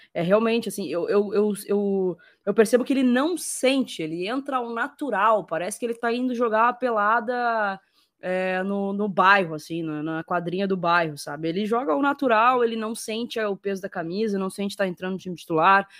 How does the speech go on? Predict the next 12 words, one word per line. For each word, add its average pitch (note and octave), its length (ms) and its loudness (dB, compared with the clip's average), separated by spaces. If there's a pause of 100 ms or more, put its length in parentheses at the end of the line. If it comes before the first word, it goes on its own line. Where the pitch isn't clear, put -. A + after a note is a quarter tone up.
(140)
não A3 140 -6
sentiu A3 380 -8
jogar F#3+ 240 -4
contra F3+ 240 -10
o - 20 -20
Flamengo, F#3 640 -4
não G3 100 -6
sentiu G#3 320 -10
jogar G3+ 280 -4
contra F#3+ 260 -10
o - 20 -10
Galo, F#3 720 2